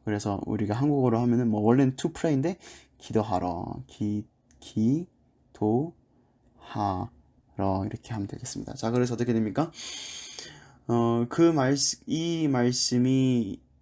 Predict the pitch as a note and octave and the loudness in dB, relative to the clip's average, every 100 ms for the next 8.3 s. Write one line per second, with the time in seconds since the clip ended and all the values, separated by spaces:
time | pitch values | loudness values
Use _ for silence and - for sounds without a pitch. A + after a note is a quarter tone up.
0 | _ _ _ _ - B2 C3+ D3+ C3 A2 | _ _ _ _ -4 2 4 4 2 2
1 | A2+ - - B2+ B2 A#2+ A#2+ - E3+ G3 | 0 0 0 2 2 2 -2 2 2 2
2 | A3 - _ _ _ _ _ - A2 A2+ | -2 -10 _ _ _ _ _ -4 4 4
3 | A#2+ _ _ - - D#3 C3 G2 G2 - | 4 _ _ -16 -6 0 2 0 -4 -12
4 | - G#2+ G#2 - - D#3 - C3 G#2+ F#2+ | -4 0 0 -2 -6 -4 -2 -2 -2 -6
5 | - F#2+ G#2+ F#2 - - - - - _ | -6 -4 -2 -2 -4 -6 -10 -14 -18 _
6 | _ _ _ _ _ _ _ _ _ _ | _ _ _ _ _ _ _ _ _ _
7 | _ _ _ _ _ _ - - F#3 D3 | _ _ _ _ _ _ -6 4 6 6
8 | G#2 - | 4 -4